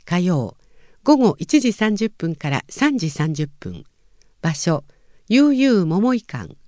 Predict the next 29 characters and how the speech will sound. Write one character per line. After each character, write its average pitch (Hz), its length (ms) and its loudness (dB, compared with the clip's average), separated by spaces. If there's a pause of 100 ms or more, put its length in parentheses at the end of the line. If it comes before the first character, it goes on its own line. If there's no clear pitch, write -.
(420)
桃 233 280 4
井 214 300 0 (260)
一 254 280 2
の 233 120 4
三 254 300 -2
十 123 280 -8
五 165 140 -2
の 127 180 -6 (100)
二。 131 200 -6 (840)
講 226 180 2
師、 139 280 -4 (420)
杉 254 260 2
並 254 240 2
区 - 320 -4
社 - 240 -2
会 294 220 2
福 - 200 -6
祉 - 180 -4
協 247 200 2
議 226 140 -2
会 110 380 -8 (320)
安 277 220 2
心 285 280 2
サ 247 180 -2
ポ 240 200 2
ー - 20 0
ト 220 140 -4
職 190 300 -4
員。 110 200 -8